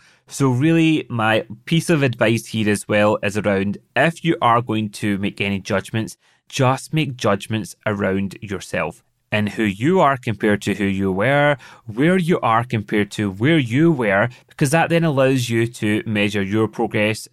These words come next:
in your lane that you're focused on. If you compare yourself to others and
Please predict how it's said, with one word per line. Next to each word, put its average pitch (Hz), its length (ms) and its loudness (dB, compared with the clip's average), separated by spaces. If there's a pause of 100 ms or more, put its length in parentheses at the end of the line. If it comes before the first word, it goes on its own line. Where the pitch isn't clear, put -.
(160)
in 107 160 -2 (100)
your 101 260 2
lane 101 280 2
that 98 140 -4
you're 98 180 -4
focused - 420 -8
on. 90 220 -6 (340)
If 160 180 2
you 180 120 0
compare 151 400 2
yourself 117 500 2
to 107 320 -2
others 113 560 2
and 101 220 -6